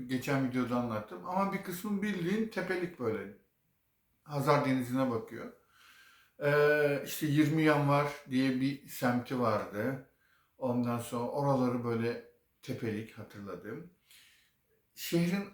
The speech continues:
arkasında Büyük Şor Gölü diye bir yer vardı. Havaalanından şehre gelirken,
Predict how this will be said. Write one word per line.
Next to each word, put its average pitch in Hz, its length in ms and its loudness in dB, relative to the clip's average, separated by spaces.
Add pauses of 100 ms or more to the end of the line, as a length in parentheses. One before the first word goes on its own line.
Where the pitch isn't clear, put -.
(1080)
arkasında 175 840 0
Büyük 170 260 0
Şor 160 440 2
Gölü 151 280 2
diye 151 240 2
bir 151 280 -4
yer 131 340 8
vardı. 110 580 -2 (960)
Havaalanından 151 1000 4
şehre 143 400 0
gelirken, 147 720 -4